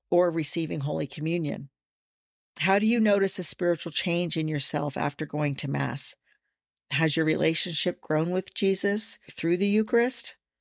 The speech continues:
Ladies, have you ever noticed peace in your body? Are you like those fisher women who know peak and nobody can convince you otherwise? Or are you not familiar with it at all and you have no idea what I'm talking about? <laughs>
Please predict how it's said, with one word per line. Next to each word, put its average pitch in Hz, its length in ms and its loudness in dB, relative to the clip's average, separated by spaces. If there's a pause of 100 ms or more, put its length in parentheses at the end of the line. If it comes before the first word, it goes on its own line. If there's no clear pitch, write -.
(520)
Ladies, 190 360 2
have 185 140 -2
you 185 200 -2
ever 202 240 0
noticed 175 560 0
peace 170 320 -6 (200)
in 170 200 0
your 165 160 -2
body? 156 600 -2 (340)
Are 185 80 4
you 196 160 0
like 185 260 2
those 208 240 0
fisher 175 380 -2
women 208 460 2
who 175 420 0
know 160 380 2
peak 226 440 -2
and 156 260 -2
nobody 160 320 2
can 185 240 -4
convince 165 460 -2
you 170 140 -2
otherwise? 208 680 0 (600)
Or 175 200 6
are 170 40 4
you 160 200 4
not 156 360 0
familiar 151 400 0
with 143 200 0
it 143 100 0
at 143 120 0
all 135 380 0
and 156 180 4
you 143 160 2
have 139 280 -4
no 143 320 4
idea 143 240 2
what 143 120 2
I'm 139 100 -2
talking - 380 -2
about? 156 560 0
<laughs> - 60 -20